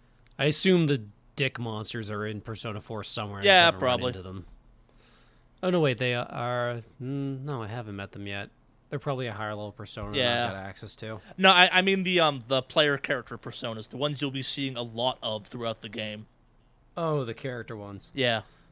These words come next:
Speaker 1: The ones in Persona four Golden are supposed, they're all, like, they have all kinds of subtle, like, references to the character they're associated with.
Speaker 2: Yeah, no, so do these.
Speaker 1: Um,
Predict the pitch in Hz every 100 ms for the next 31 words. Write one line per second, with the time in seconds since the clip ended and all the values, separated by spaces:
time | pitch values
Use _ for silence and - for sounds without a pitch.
0 | - 151 160 254 254 233 180 220 196 160
1 | 196 143 143 143 147 131 117 117 117 113
2 | 139 - 147 147 - 143 143 143 147 160
3 | 147 143 117 - - _ _ _ _ _
4 | _ - 135 151 165 156 175 143 117 -
5 | 143 139 143 139 135 123 113 - - -
6 | - - - 131 135 - 156 156 143 151
7 | 120 - 131 131 139 120 104 - 113 117
8 | - 160 170 196 220 117 123 160 - 165
9 | 165 151 135 139 127 113 101